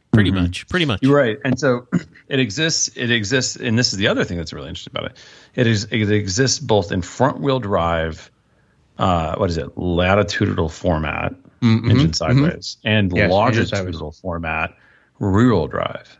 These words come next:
Speaker 2: So it's
Speaker 3: Right.
Speaker 2: an incredibly, uh, versatile engine in terms of how B M W uses it. And what that means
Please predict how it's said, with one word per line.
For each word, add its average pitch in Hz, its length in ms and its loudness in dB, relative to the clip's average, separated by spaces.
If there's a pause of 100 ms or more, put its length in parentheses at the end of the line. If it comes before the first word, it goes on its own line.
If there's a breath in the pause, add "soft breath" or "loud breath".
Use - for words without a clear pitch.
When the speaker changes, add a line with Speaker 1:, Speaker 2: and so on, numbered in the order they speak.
Speaker 2:
So 110 360 2
it's 107 180 -2
Speaker 3:
Right. 101 80 -2
Speaker 2:
an 107 60 -2
incredibly, 107 1160 0 (640 soft breath)
uh, 85 300 0
versatile 92 640 -2
engine 92 420 -4 (260)
in 104 140 0
terms 95 260 0
of 87 220 -4
how 110 460 2
B 101 180 0
M 95 100 2
W 85 380 -2
uses 82 460 -2
it. 82 260 -6 (440 loud breath)
And 101 140 4
what 139 220 2
that 202 240 0
means 80 600 -6